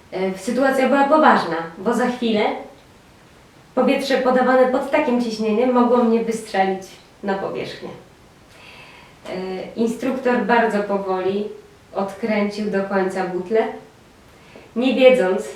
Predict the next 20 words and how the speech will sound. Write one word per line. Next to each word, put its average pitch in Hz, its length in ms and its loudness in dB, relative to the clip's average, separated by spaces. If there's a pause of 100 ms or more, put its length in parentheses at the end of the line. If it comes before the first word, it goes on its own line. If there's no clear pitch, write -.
(280)
czy 220 120 -8
ja 196 180 2
nie 196 160 0
wylecę 202 480 0
przez - 320 -8
sam 208 220 -2
jego 180 220 -2
ruch, - 300 -6 (260)
ale 208 220 -2 (260)
to 202 120 -2
była 196 220 0
nadzieja 190 400 0
dla - 140 -6
mnie. - 220 -10 (500)
Co - 180 2
on 277 160 4
przeżył? 254 380 2 (220)
Nie 202 260 0
wiem. 170 240 -2 (1040)
E, 208 320 0